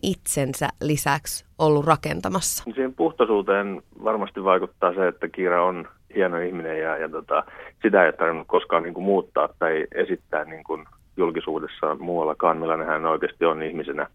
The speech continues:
Speaker 2: Mut että alkuunhan, kun Kiiralle tuli yhteistyökumppaneita, niin ne oli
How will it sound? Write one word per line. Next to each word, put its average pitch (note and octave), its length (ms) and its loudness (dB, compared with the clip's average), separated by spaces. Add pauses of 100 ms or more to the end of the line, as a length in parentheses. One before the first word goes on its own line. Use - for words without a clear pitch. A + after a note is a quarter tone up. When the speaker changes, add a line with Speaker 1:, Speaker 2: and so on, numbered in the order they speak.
(100)
Speaker 2:
Mut E2 140 2
että D#2+ 440 6 (120)
alkuunhan, F2+ 720 0 (100)
kun E2+ 320 -6 (720)
Kiiralle E2+ 500 0
tuli F#2 160 2
yhteistyökumppaneita, E2+ 840 -2
niin D#2+ 160 -4
ne E2 60 -6
oli E2 260 -2